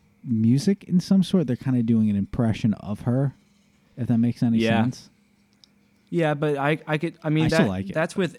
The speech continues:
Speaker 2: anyone, <laughs> any, that's with anyone that, like, kind of digs a new style of music into the, to the world. But Clairo's, like, a super mixed feeling one 'cause she's literally an industry plant. Her dad is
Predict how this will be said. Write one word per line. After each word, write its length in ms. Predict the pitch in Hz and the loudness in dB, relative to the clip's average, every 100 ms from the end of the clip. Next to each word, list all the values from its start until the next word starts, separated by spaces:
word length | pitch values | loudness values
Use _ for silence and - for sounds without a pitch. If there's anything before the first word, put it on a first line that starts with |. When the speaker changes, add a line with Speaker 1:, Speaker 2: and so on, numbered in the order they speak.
| - | -6
Speaker 2:
anyone, 760 | 147 165 165 147 143 131 123 - _ | 0 2 2 2 2 0 -2 -6 _
<laughs> 100 | - | -4
any, 200 | 160 170 | -2 0
that's 200 | 175 202 | -2 0
with 220 | 214 165 | 0 0
anyone 540 | 156 160 156 147 135 | 0 2 2 0 0
that, 220 | 123 113 117 | -2 -4 -4
like, 420 | 110 101 98 - _ _ _ _ _ - | -4 -4 -6 -14 _ _ _ _ _ -12
kind 260 | - 127 120 | -6 -2 0
of 260 | 107 104 _ _ | -2 -6 _ _
digs 260 | 117 113 113 | -2 -2 -2
a 140 | 107 | -2
new 560 | 104 107 107 107 107 101 - | 0 0 0 0 -2 -6 -14
style 480 | - 104 101 101 | -8 -4 -2 -2
of 80 | 98 | -2
music 340 | 98 98 98 98 | -2 -4 -4 -6
into 240 | 92 98 | -8 -8
the, 220 | 95 92 87 - _ | -8 -10 -14 -20 _
to 100 | - | -10
the 100 | 104 | -8
world. 280 | 95 95 95 - _ _ _ _ | -6 -6 -8 -12 _ _ _ _
But 240 | 160 147 - | -2 -2 -4
Clairo's, 460 | 170 180 196 156 | -2 0 0 0
like, 140 | 139 117 | -2 -2
a 100 | 107 | -4
super 360 | - 120 120 | -4 -4 -2
mixed 300 | 110 107 - | -4 -4 -6
feeling 320 | - 107 110 113 | -6 -4 -4 -4
one 200 | 113 113 | -4 -6
'cause 180 | 101 | -10
she's 220 | 92 113 107 | -8 -6 -4
literally 360 | 101 104 101 | -4 -2 -2
an 80 | 98 | -4
industry 440 | 95 98 101 104 | -4 -6 -6 -12
plant. 380 | - 98 98 95 | -8 -8 -6 -8
Her 100 | 95 | -8
dad 320 | 92 90 92 | -8 -8 -6
is 200 | 92 92 | -8 -8